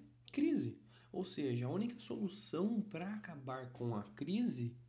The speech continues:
é o jovem entrando em ação com ideias empreendedoras.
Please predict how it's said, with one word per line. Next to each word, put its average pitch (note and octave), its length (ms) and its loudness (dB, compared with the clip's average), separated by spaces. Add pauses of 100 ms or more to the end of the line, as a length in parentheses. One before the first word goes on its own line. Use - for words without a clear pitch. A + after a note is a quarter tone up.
(340)
é C#3 100 -4
o D3 140 -4
jovem C#3+ 760 0
entrando E3 480 0
em D3+ 140 -2
ação D3 560 0 (340)
com E3+ 200 0
ideias D3+ 840 0
empreendedoras. G3+ 1160 2